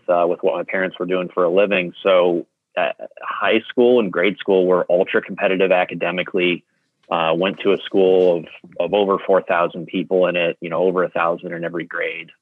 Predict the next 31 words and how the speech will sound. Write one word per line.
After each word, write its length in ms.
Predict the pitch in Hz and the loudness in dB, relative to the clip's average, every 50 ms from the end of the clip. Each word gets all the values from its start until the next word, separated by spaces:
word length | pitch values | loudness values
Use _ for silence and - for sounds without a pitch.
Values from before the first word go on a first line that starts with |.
| - | -6
uh, 220 | 78 80 80 80 80 - | -6 -4 -4 -4 -6 -6
for 100 | - 87 | -6 -4
high 220 | - - 92 92 | -2 0 0 -2
school. 420 | 92 - - 92 87 80 76 - _ _ _ _ _ _ _ _ _ _ _ _ - | -2 -6 -6 -4 -4 -2 -4 -4 _ _ _ _ _ _ _ _ _ _ _ _ -8
And 260 | 87 87 85 85 87 | -6 -4 -4 -2 0
there 120 | 90 90 90 | 0 0 2
were 260 | 90 87 85 90 87 _ - | 0 0 -2 -4 -6 _ -2
gifted 400 | 101 101 95 - - 104 95 82 | 0 0 0 0 -2 -4 -4 -2
people 340 | - - 101 92 - 95 92 | -2 -4 -4 -2 2 2 2
academically. 960 | 92 87 - 98 87 87 95 104 107 101 - - 113 104 104 101 98 92 - _ _ - | 2 2 -2 -4 -2 0 0 0 0 -2 0 2 2 4 4 4 2 0 -4 _ _ -12
The 120 | - - - | -10 -10 -8
top 360 | - - 92 90 85 - _ _ _ _ _ _ _ - | -4 -2 0 0 -2 -4 _ _ _ _ _ _ _ -4
fifty 400 | - 117 - - - 95 92 90 | -4 -4 -4 -4 -4 -2 -2 -4
people 420 | - - 104 95 - - 95 90 | -4 -4 -4 -4 -2 0 0 2
every 260 | 90 90 90 85 82 85 | 2 0 0 -4 -4 -2
year 200 | 87 92 90 90 | 0 0 0 2
go 120 | 92 87 | 2 0
to 100 | 87 76 | 0 0
Ivy 220 | 80 87 82 85 | -2 -2 -2 -4
League 220 | 82 85 85 80 - - | -4 -4 -6 -8 -8 -10
schools. 460 | - 98 95 90 90 92 90 87 - _ _ _ _ _ _ _ _ _ _ _ _ - | -4 0 2 4 4 4 2 0 -4 _ _ _ _ _ _ _ _ _ _ _ _ -10
And 80 | 92 90 | -6 -2
there 120 | 92 90 | 0 0
were 80 | 90 90 | 0 0
gifted 420 | 85 90 92 - - - 90 80 | 0 0 -2 -2 0 -6 -6 -6
people 460 | - - 92 82 - 98 92 90 85 - - | -4 -6 -4 -2 0 0 0 0 0 -4 -8
sports-wise. 580 | - - 80 92 101 - - - - - - - _ _ _ _ - - | -6 -2 0 0 0 -2 -4 -4 -4 -4 -4 -8 _ _ _ _ -10 -8
I 120 | - - _ _ _ _ _ _ _ _ _ | -8 -8 _ _ _ _ _ _ _ _ _
played 320 | - - 87 85 85 82 80 - | -4 -2 0 0 0 -2 -6 -10
hockey 540 | - - 90 87 85 - - 95 90 92 92 | -6 -4 -4 -4 -4 -4 -4 -4 -2 0 0
with 180 | 87 87 87 | 0 0 -2